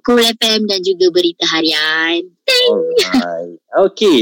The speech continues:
Speaker 2: sebenarnya kalau yang tak menonton kita dan mendengar saja, dua-dua artis saya hari ni bagi interview pada saya dalam kereta. Ha, tu saja nak
Speaker 1: Yelah.
Speaker 2: tunjukkan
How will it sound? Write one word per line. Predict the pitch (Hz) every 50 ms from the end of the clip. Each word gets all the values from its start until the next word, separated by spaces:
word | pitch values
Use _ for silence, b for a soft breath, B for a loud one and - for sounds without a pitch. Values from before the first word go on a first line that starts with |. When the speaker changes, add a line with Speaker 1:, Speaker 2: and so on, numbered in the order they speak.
| - -
Speaker 2:
sebenarnya | - 165 156 151 165 185 202 196 190 175 160 165 160
kalau | - 143 143 147 151 151 151 151 -
yang | - 127 139 143 139
tak | 127 127
menonton | 131 135 143 143 139 151 139 131
kita | 127 127 - 110 104
dan | 113 113 113
mendengar | 117 117 127 123 127 131 123 117
saja, | 120 107 101 117 127 123
dua-dua | 104 120 143 160 156 160 175 175 151 147
artis | 160 - - 185 165 -
saya | 160 165 160
hari | 160 151 156 160 147
ni | 143 185 240 254 b b b b b b b
bagi | - - 120 143 143 127 160 175 156 131
interview | 151 151 143 - 151 139 131 151 180 165 147 135 -
pada | 143 135 147
saya | 143 160 135 135 147 160 123 -
dalam | 98 117 117 123 139 139 139 139 135 127 -
kereta. | - 131 135 131 127 - 127 110 95 85 - - -
Ha, | 107 110 107 -
tu | - 143
saja | - 135 117 120 127 151 160
nak | 151 233 240
Speaker 1:
Yelah. | 269 277 285 277 -
Speaker 2:
tunjukkan | - - - 233 226 - - -